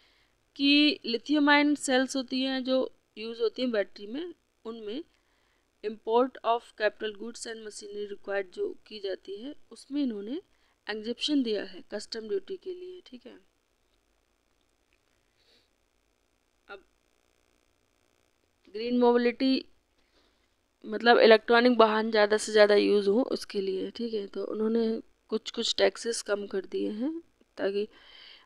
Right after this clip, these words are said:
अब electronics items पे आ जाते हैं। As a result of various initiative of government, मतलब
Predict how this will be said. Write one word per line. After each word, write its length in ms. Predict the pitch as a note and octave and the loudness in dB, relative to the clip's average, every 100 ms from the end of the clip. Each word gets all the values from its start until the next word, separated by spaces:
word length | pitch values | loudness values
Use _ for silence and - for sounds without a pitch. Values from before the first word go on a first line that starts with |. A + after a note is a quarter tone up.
| - | 6
अब 120 | A3 | 8
electronics 580 | A3+ A#3 B3 B3+ C4 B3+ | 10 10 10 10 10 8
items 420 | A#3 A#3 A#3 A#3 | 8 8 6 4
पे 140 | - A3 | 6 8
आ 40 | |
जाते 280 | G3+ G3+ G#3+ | 8 4 2
हैं। 160 | A#3+ C4 - | 0 2 6
As 180 | A3 A#3 | 8 8
a 80 | |
result 340 | A3+ A3 A#3+ A#3+ | 8 8 6 6
of 100 | A3 | 4
various 400 | G3+ F#3+ G#3 - | 6 6 2 0
initiative 460 | G3+ G3+ - F#2 - | -4 -2 -4 0 0
of 100 | F#3 | 0
government, 480 | - F#3+ F#3+ F#3+ G3+ | -2 -2 -2 -4 -4
मतलब 280 | A3 A#3 | 0 0